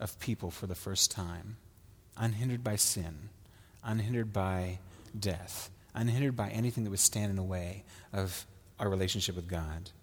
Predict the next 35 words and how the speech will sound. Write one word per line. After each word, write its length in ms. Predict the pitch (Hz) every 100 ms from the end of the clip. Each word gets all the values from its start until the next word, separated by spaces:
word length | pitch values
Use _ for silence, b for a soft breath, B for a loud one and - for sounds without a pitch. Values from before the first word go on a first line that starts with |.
| - B B B B B B B 107
And 100 | 107
I'll 60 |
read 200 | 107 107
you 60 | 107
some 200 | - 98
segments 440 | - 101 92 -
of 120 | 87
that. 320 | 85 82 87 -
"There 120 | 117
was 140 | 120
great 280 | 127 139 143
silence 840 | - 135 139 120 87 - - - - - - - -
on 120 | - 98
the 60 |
mountaintop, 640 | 98 110 107 98 92 82 - - - B B B B
and 140 | 113 117
Ransom 340 | 135 135 127
had 120 | 113 117
also 260 | 120 127
fallen 340 | - 120 117 107
down. 300 | 113 107 101
It 60 |
was 100 | 104
hard 260 | - 151 160
to 60 | 147
think 280 | - 143
of 100 | 113
anything 320 | 110 117 117 107
but 120 | 101
the 80 | 104
king. 440 | - 107 90 95 - b b b b b b b
It 40 | 110
was 120 | 110
that 160 | 110
face 640 | - - 127 104 - -